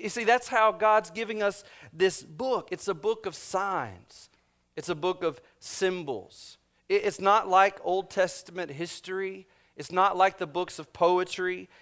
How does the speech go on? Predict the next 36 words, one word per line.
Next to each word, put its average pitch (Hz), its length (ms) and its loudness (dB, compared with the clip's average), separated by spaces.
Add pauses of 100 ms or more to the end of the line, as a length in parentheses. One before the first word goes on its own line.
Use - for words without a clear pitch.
I, - 40 -6
I, - 20 -2
it's 180 460 -4
not 185 240 6
a 180 60 4
narrative 175 840 0
like 165 220 2
the 151 80 -6
Gospels. 165 920 0 (220)
It's 151 180 -8
not 180 260 4
a 180 60 6
letter 170 600 2 (220)
like 160 180 0
the 170 80 -2
New 170 160 0
Testament 185 720 0
epistles. 180 800 -4 (240)
This 208 320 4
book 185 400 0
is 147 200 -4
explained 135 960 -6 (520)
through 139 380 -4
signs 123 760 0
and 123 140 -12
symbols. 139 320 -4
You 196 60 -8
guys 196 180 4
can 156 140 -8
pull 165 160 -4
the 135 100 -4
scripture 123 400 -8
down, 107 220 -8 (100)
if - 140 -20
you 113 100 -12
would. 117 220 -8